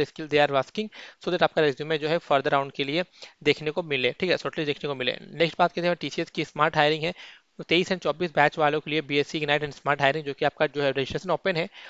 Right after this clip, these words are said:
और रजिस्ट्रेशन का एंड हो जाएगा ट्वेंटी फोर्थ जून को, उससे पहले आपको अप्लाई करना पड़ेगा। बाकी आप लोग यहाँ पर नेक्स्ट पोर्टल पर जाके आपको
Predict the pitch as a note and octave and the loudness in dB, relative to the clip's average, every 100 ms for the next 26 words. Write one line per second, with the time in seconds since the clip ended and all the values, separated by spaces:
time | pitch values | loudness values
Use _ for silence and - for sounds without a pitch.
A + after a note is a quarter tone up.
0 | - - D3+ - D#3+ C#3+ - F3 F3 D#3+ | -2 4 6 4 -2 -4 -6 -6 -2 0
1 | D#3+ D#3 D3+ D#3 - C#3 - - D#3 D3 | 0 -2 0 0 -4 -8 -6 -2 -2 -2
2 | C#3 D3+ F3 D#3+ - C#3 D3 D3 - D3 | -6 -6 -6 -6 -4 0 2 2 0 -2
3 | C#3+ C#3+ C#3 C#3+ C#3 D3 D3+ C3+ - C#3+ | 0 0 0 0 -2 0 2 2 4 2
4 | - C#3+ C#3 C#3 C#3+ C#3 B2+ D#3+ - C3+ | 2 -2 -4 -2 -2 -4 -4 -4 -4 -4
5 | D3 D3 C3+ C3 D#3 C#3 - | -4 -2 2 2 4 2 2